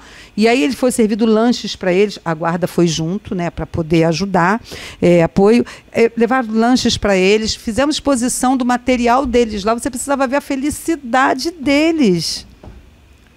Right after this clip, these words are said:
E muitos, depois ela falou assim, "Dona Célia, eu vou trabalhar." Eu falei, "Vai, vai." E nós ajudamos alguns a ir pra seus municípios, a ir pras escolas de samba,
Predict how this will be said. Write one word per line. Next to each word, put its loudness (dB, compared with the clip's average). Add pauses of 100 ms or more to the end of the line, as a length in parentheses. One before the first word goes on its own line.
(460)
E 4
muitos, 4
depois 2
ela 2
falou 0
assim, -2
"Dona 2
Célia, 0
eu 2
vou -2
trabalhar." 0
Eu 4
falei, -4
"Vai, 0 (420)
vai." -2
E 2
nós 0
ajudamos 0 (200)
alguns 2 (180)
a 2
ir 0
pra 0
seus 0
municípios, 0 (220)
a 2
ir 0
pras -2
escolas 0
de 0
samba, 2